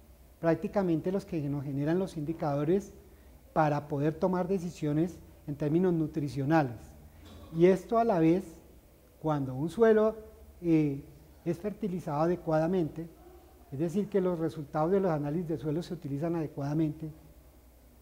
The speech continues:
en los niveles requeridos y recomendados, pues estamos manteniendo la sostenibilidad. ¿Y eso qué quiere decir? Que todos los sistemas productivos se mantengan en el tiempo y a lo largo de todos los ciclos productivos.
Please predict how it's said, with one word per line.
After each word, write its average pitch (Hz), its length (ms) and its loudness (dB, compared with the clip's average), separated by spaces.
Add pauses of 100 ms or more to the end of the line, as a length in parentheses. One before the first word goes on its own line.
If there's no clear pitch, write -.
(200)
en 139 100 -4
los 135 80 -2
niveles 151 500 0
requeridos 185 720 2
y 165 60 -8
recomendados, 175 840 4 (360)
pues 147 160 -4
estamos 160 400 0
manteniendo 170 580 0
la 175 120 0
sostenibilidad. 143 760 0 (420)
¿Y 165 100 2
eso 160 160 0
qué 180 140 -4
quiere 175 200 -2
decir? 151 400 -2 (400)
Que 143 100 -8
todos 175 260 2
los 240 140 0
sistemas 170 460 -4
productivos 180 880 -8 (1400)
se 165 140 -6
mantengan 180 540 0
en 190 120 0
el 139 120 -4
tiempo 202 560 0 (280)
y 175 60 2
a 165 60 4
lo 151 120 2
largo 156 280 4
de 185 60 2
todos 160 240 0
los 175 140 -2
ciclos 151 320 -8
productivos. 147 720 -6